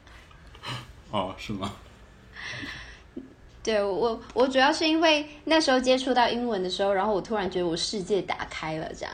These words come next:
Speaker 2: 就可以看到很多，因为英文这个媒介的关系，看到很多国外的资讯啊，然后我那时候对于可以跟外国人交谈又特别的憧憬这样，对，然后所以就觉得那我要去念外文系，然后我想要，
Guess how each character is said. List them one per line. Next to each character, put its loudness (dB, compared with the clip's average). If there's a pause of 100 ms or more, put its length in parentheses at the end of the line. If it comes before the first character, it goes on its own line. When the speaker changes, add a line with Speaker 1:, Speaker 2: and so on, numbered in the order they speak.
Speaker 2:
就 -6
可 -6
以 -4
看 -8
到 0
很 -6
多， -6
因 -4
为 -2
英 -2
文 -2
这 -4
个 -4
媒 -8
介 -2
的 -4
关 -10
系， -12
看 -10
到 -6
很 -10
多 -8 (300)
国 -8
外 0
的 -4
资 -6
讯 -4
啊， -8
然 -8
后 -6
我 -6
那 -4
时 -6
候 -2
对 -2
于 -2 (240)
可 0
以 4
跟 -4
外 2
国 -2
人 -4
交 -2
谈 -10
又 -4 (420)
特 -4
别 -6
的 -8
憧 -6
憬 -8 (160)
这 -10
样， -10 (420)
对， -4 (320)
然 -4
后 -2
所 -2
以 0
就 -2
觉 -4
得 -4
那 0
我 -2
要 -2
去 -8
念 -4
外 -2
文 -8
系， -8
然 -6
后 -6
我 -6
想 -10
要， -8